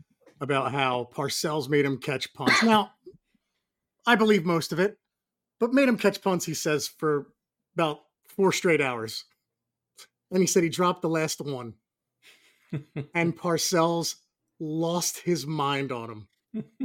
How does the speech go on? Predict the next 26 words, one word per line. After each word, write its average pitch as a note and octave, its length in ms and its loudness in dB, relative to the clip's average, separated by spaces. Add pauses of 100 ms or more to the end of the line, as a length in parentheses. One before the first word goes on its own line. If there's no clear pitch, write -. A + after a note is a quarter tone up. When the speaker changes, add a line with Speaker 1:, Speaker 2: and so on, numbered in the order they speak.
Speaker 1:
He's D#3+ 140 -4
like, D#3 120 0
"McConkey, A3+ 680 0
you F#3+ 200 2
don't A#3+ 200 2
catch A#3 320 -2
this. A#3 260 -2 (960)
You A3+ 200 2
can't C4 300 2
catch B3 220 2
a A3 60 4
punt. A#3 300 2
You're G3 180 4
off A3 220 0
this A3+ 180 2
team." A#3 400 2 (280)
And E3+ 140 0
it's D#3 160 -2
just, D#3+ 380 -4 (600)
you F3 80 -2
know, F#3 100 2
that, F#3+ 280 -4
that's, - 400 -4 (320)
I'm G3+ 80 0
not F3+ 160 -2
saying E3+ 340 -2